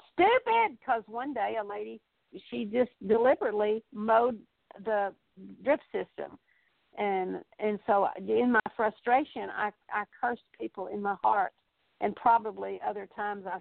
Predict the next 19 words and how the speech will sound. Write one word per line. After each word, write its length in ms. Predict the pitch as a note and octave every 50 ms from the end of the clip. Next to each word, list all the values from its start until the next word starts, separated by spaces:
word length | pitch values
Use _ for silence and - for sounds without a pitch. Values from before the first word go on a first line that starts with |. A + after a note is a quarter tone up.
| -
spoke 200 | _ - G3+ F#3+ -
it 140 | F#3+ F3 F#3+
out 200 | F#3+ F#3+ - -
and 120 | F3+ E3+
don't 180 | F#3 F#3 F#3 F#3
even 160 | F#3 F3+ F3
remember 440 | F3 F3 F#3 G3 G3+ G3+ G3 E3+ E3
it. 100 | - -
But 280 | E3+ E3+ F3+ E3+ D3+ - _ _ _ _ _ _ _ _ _ _ -
when 120 | G#3 G#3
God 300 | F#3+ A3 A3+ B3+ C#4+ B3+
really 200 | B3 G#3 G3+ G3 - _
showed 200 | - G#3 A#3+ C4
me 120 | C#4 G#3 F#3+
that, 260 | G3+ F#3 F#3 F#3 - -
I 160 | F#3+ G#3+ B3 B3 _
started 380 | - A#3+ A3 G#3 G3 F#3+ F3 D#3+ _ _ _
repenting 720 | G3 F#3+ F#3+ - - - - A#3 A#3 A#3 B3+ C#4+ C#4+ A#3 -
and 100 | G#3